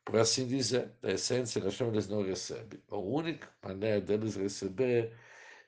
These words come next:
é uma difusão da força vital por intermédio, intermédio, que Hashem, ou seja, através de Pashtuta, a difusão da força vital, Deus sustenta, anima os mundos superiores e inferiores.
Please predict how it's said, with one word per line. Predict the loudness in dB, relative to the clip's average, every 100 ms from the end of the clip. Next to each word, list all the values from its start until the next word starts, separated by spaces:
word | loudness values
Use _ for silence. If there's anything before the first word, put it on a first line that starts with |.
| -2
é | 0
uma | 4 2
difusão | 0 -4 -4 -2 -4 -2 -2 0 2 2
da | 0 -2
força | -2 0 0 0 -2
vital | -4 -8 -8 -4 -4 -4 -10 -20 -20 -12
por | -4
intermédio, | -4 -2 -4 -2 2 4 6 4 0 -2
intermédio, | -8 -10 -8 -8 -4 0 2 0 -2 -2 0 0 -2 -12 -16 _ _ _ _ _ _ _ _ -20 -20 -20 _
que | -4
Hashem, | -2 -2 4 6 6 4 -2 -12 _ _ _ _ -8 -6
ou | -6
seja, | 0 2 2 -2 -12 _ -20 -20 -20 -20 _
através | -4 0 0 0 6 6 6
de | 0 -4
Pashtuta, | 0 0 2 2 2 2
a | 2 2 2 0
difusão | 0 -4 -6 -6 0 0
da | 0 -4
força | 0 0 0
vital, | -2 -2 4 8 8
Deus | 8 6 6
sustenta, | 2 -6 2 4 4 4
anima | 2 2 0 2
os | 2
mundos | 0 0 0
superiores | 0 0 2 6 6 6
e | 2
inferiores. | 0 2 2 2 0 -8